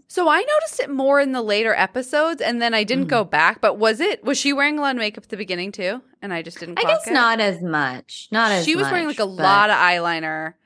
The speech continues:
Speaker 2: Yeah.
Speaker 1: A lot of lip
Speaker 2: In the pilot,
Speaker 1: stuff.
Speaker 2: she's not wearing, like,
Speaker 1: Yeah.
Speaker 2: anything.
Speaker 1: Mm-hmm.
Speaker 2: But, yeah, it gets more and more. And I, I'm conflicted about it 'cause part of me is like, "This sucks." And then another part of me, <laughs> we were talking about this the other day.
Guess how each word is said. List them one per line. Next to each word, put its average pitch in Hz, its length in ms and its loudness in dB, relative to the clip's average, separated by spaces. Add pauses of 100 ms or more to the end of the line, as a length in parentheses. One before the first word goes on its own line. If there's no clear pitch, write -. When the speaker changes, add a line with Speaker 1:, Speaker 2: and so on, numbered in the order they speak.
(140)
Speaker 2:
Yeah. 151 320 0
Speaker 1:
A 175 40 -2
lot 180 360 2
of 175 280 -2
lip 165 160 -2
Speaker 2:
In 277 60 4
the 302 80 4
pilot, 285 260 0 (100)
Speaker 1:
stuff. 359 180 2
Speaker 2:
she's 262 140 0
not 208 260 0
wearing, 170 300 0
like, 151 120 -2
Speaker 1:
Yeah. 151 140 -2
Speaker 2:
anything. 143 600 -8
Speaker 1:
Mm-hmm. 180 260 -10 (160)
Speaker 2:
But, 180 220 4
yeah, 147 560 2
it 190 160 0
gets 190 260 -2
more 165 160 -4
and 156 160 -4
more. 147 420 -4
And 254 120 2
I, 302 240 4 (100)
I'm 277 140 2
conflicted 214 440 0
about 202 220 2
it 196 100 0
'cause 196 140 -4
part 175 240 -2
of 175 60 -6
me 170 100 -6
is 151 140 -6
like, 139 280 -4
"This 330 240 0
sucks." 240 380 0
And 180 100 -2
then 175 100 0
another 170 260 -2
part 160 240 -2
of 156 40 -6
me, 151 260 -4
<laughs> - 40 -20
we 285 120 2
were 311 80 2
talking 320 200 0
about 269 120 0
this 202 140 -2
the 196 120 0
other 165 160 -2
day. 160 240 -2